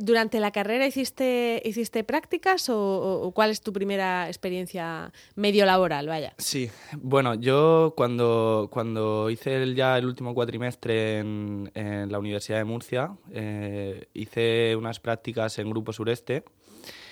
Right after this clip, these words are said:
Speaker 2: y, y nada, pues estuve allí, eh, un par de meses trabajando y a raíz de
Speaker 1: ¿Como recursos humanos? Eh, o sea,
Speaker 2: Sí,
Speaker 1: aprendiendo.
Speaker 2: bueno, yo estuve en varias áreas distintas
Speaker 1: Mm.
Speaker 2: y, y a raíz de ahí surgió un poco lo que es, eh, el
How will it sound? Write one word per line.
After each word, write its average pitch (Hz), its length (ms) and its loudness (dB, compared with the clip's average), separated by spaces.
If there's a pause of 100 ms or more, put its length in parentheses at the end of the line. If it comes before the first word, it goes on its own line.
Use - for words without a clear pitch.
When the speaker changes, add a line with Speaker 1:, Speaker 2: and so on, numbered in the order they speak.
(320)
Speaker 2:
y, 113 1120 4
y 117 200 -2
nada, 113 320 0
pues 110 200 -4
estuve 110 280 -2
allí, 110 540 0
eh, 101 600 -2
un 98 120 -8
par 107 160 0
de 110 100 -2
meses 113 320 -6
trabajando 117 720 -2 (260)
y 98 840 -6 (200)
a 104 120 -4
raíz 104 480 -2
de 113 240 0
Speaker 1:
¿Como 110 120 2
recursos 233 340 2
humanos? 277 440 -2
Eh, 214 100 -2
o 185 80 -4
sea, 196 120 -4 (200)
Speaker 2:
Sí, - 80 -10
Speaker 1:
aprendiendo. 170 340 2
Speaker 2:
bueno, 139 200 2
yo 131 180 2
estuve 131 800 2
en 110 200 -2
varias 117 340 2
áreas 117 220 2
distintas 127 680 -4
Speaker 1:
Mm. - 680 -14
Speaker 2:
y, 110 840 2
y 117 140 2
a 110 80 4
raíz 113 280 2
de 123 80 2
ahí 127 280 2
surgió 113 400 -2
un 113 80 -6
poco 110 680 0
lo 101 180 -2
que 107 200 -2
es, 110 120 -8
eh, 104 540 -2
el 104 160 -6